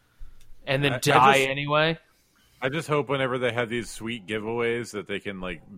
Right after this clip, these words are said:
Speaker 2: you know, film it and then share it to show how, you know, kind they are.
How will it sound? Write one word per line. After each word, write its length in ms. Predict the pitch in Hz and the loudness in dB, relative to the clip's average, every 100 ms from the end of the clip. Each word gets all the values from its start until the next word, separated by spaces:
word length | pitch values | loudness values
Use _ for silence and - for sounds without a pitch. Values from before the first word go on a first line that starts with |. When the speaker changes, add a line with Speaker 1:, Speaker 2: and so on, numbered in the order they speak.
| - - | -14 -12
Speaker 2:
you 100 | 113 | -8
know, 160 | 92 90 | -8 -10
film 440 | - - 110 110 | -12 -6 -4 -2
it 160 | 120 123 - | -2 -4 -8
and 180 | - 92 | -10 -6
then 200 | 92 87 | -6 -6
share 420 | - 113 104 92 | -8 -2 -2 -2
it 100 | 87 - | -6 -10
to 100 | - | -18
show 240 | 92 110 90 | -8 -6 -4
how, 160 | 98 76 - | -4 -6 -14
you 160 | 95 90 | -12 -12
know, 80 | |
kind 400 | 82 - 98 98 | -12 -8 -8 -6
they 200 | 107 110 | -6 -4
are. 260 | 107 110 107 | -4 -6 -8